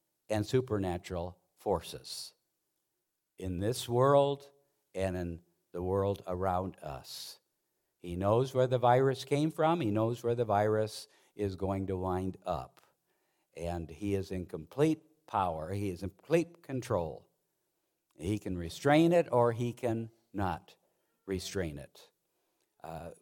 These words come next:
neither sin, nor Satan, nor sickness, nor sabotage is stronger than Jesus. A quote from that podcast. Uh, nothing stronger than Jesus.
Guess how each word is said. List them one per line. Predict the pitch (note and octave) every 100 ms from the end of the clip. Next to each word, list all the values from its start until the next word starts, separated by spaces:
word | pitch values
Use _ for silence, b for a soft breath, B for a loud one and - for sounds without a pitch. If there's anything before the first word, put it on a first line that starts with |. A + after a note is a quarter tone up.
| _
neither | - A#2 C3 G#2+
sin, | G2 - F3+ F3+ F3+ D#3
nor | G#2+
Satan, | F#2+ E3 E3 E3+ D#3
nor | A2+
sickness, | F#2 E3 D3+ - -
nor | A2+ F#2+
sabotage | - C3+ D#3 C#3+ D3+ C#3+ D3 D3+ C#3+ - _ _ _
is | G#2 G2+
stronger | - A2+ A#2 A2+
than | G#2 G2
Jesus. | G2+ F#2+ E2 D2 C2 -
A | E2
quote | - G#2+ F2 -
from | F2+ E2+
that | E2 -
podcast. | - F2+ - F#2 D2 D2+ - _ _ _ _ _ _ _ _
Uh, | - E2+ C2+ _ _ _ -
nothing | A2+ E3+ E3+ A2+ - _ _ _
stronger | - - A#2+ A2+ G2+
than | F#2+ F2+
Jesus. | F#2+ D#2 - - - -